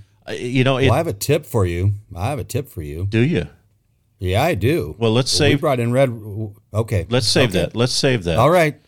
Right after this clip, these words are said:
Speaker 1: So,
Speaker 2: All right.
Speaker 1: you know, keeping motivated
Speaker 2: Hope I
Speaker 1: hasn't really
Speaker 2: remember.
Speaker 1: been a problem, but, you know, I am a news junkie, so I have to tune into the news. But, but then also I run a political podcast, um, The Conservative's Guide to American Politics. So it
Speaker 2: I thought you were Democrats Unite.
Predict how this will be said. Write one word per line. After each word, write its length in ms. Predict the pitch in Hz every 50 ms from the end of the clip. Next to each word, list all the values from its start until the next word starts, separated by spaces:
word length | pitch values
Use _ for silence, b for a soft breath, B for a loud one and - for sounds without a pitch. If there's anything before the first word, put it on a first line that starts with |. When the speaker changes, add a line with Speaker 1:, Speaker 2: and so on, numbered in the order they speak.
| _ _ _
Speaker 1:
So, 240 | - - 170 165 156
Speaker 2:
All 80 | 151 151
right. 180 | 175 156 156
Speaker 1:
you 80 | - 165
know, 60 | 175
keeping 400 | 170 - 254 277 - 269 247 185
motivated 480 | 180 190 220 214 147 120 107 104 113 107
Speaker 2:
Hope 60 | 135
I 20 |
Speaker 1:
hasn't 240 | 160 165 - - 113
really 220 | 156 160 156 147 143
Speaker 2:
remember. 200 | 131 139 131 120
Speaker 1:
been 40 | -
a 40 | -
problem, 420 | - 151 147 131 113 107 107 110
but, 260 | 123 135 127 - -
you 80 | 147 151
know, 120 | 151 147
I 140 | 156 160 165
am 120 | 170 170 160
a 60 | 156
news 260 | 160 175 202 220 175
junkie, 420 | - 120 107 90 82 - - 92
so 380 | 113 - - 143 131 120 123 123 B B B B B
I 120 | - 107 107
have 320 | 110 135 151 160 165 -
to 100 | - 147
tune 320 | - - - 139 131 123
into 260 | 120 113 113 104 117 110
the 120 | 101 98
news. 500 | 92 87 82 76 78 87 107 - - B B B B B B B _
But, 380 | - 147 - - _ _ -
but 160 | 139 135 - -
then 140 | 135 123
also 280 | 120 117 117 - - 104
I 100 | 98 101
run 220 | 98 104 113 110
a 60 | 104 92
political 680 | - - _ - - 120 113 113 104 101 - - 87
podcast, 800 | - - - 90 85 80 - - 87 78 76 95 - - - - - _ -
um, 380 | 90 80 80 80 76 76 76 - _ _ _ b b b b b b b b _
The 240 | - - 80 98 95
Conservative's 580 | - 98 90 - 113 104 98 95 95 90 82
Guide 300 | - - 98 92 87 85
to 100 | - 92
American 380 | 87 85 90 87 85 - - 82
Politics. 580 | - - - 98 92 87 82 - 87 85 - -
So 200 | - 117 113 113
it 120 | 113 - B B B B B B - -
Speaker 2:
I 140 | 104 107 113
thought 180 | 135 143 147
you 140 | 139 131 143
were 80 | 139 123
Democrats 600 | 101 107 120 120 123 104 - 120 120 113 101 -
Unite. 420 | 107 104 101 107 110 101 - -